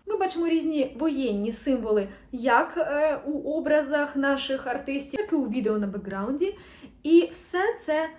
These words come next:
звісно, викликає пряму асоціацію з диктаторством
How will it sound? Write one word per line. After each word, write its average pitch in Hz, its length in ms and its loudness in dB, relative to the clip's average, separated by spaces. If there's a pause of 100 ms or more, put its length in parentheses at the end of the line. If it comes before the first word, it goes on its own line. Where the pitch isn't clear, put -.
(140)
звісно, 269 500 -4
викликає 233 720 -2 (680)
пряму 254 600 2
асоціацію 196 880 -6 (240)
з 285 240 -4 (240)
диктаторством 302 1000 -2